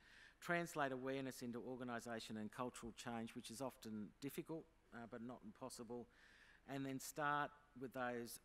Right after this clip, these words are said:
early adopters. There's early adopters in every group. And they're, they're really exciting, often very, um,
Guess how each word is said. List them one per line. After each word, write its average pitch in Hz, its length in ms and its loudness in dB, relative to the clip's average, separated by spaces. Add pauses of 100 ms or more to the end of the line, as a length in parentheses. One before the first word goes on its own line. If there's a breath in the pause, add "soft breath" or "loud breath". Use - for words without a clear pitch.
early 127 260 4
adopters. 113 840 -4 (240)
There's 127 160 0 (120)
early 165 280 4
adopters 123 560 0
in 117 240 0
every 123 340 -2
group. 113 360 0 (1300 loud breath)
And 127 120 0
they're, 127 180 4 (140)
they're 131 180 0
really 160 460 2 (100)
exciting, 120 800 4 (800 loud breath)
often 139 440 0 (1080)
very, 120 520 2
um, 113 500 0